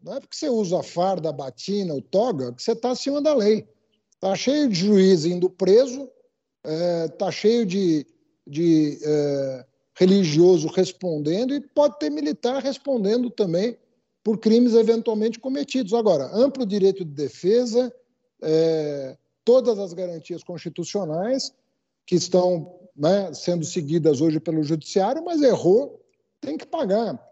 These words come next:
E ali no Ministério da Saúde, os indícios de que houve efetivamente improbidade ou até crime de corrupção estão ficando cada vez mais claros pela atuação da C P I, que tá trazendo à tona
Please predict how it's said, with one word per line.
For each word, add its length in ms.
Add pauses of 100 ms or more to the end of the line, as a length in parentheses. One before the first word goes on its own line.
(320)
E 140
ali 260
no 240
Ministério 480
da 100
Saúde, 640
os 140
indícios 680
de 120
que 160
houve 380
efetivamente 920 (420)
improbidade 960
ou 120
até 500 (120)
crime 280
de 80
corrupção 720 (360)
estão 220
ficando 300
cada 240
vez 220
mais 300
claros 460
pela 240
atuação 460
da 100
C 180
P 240
I, 220
que 80
tá 140
trazendo 500
à 60
tona 580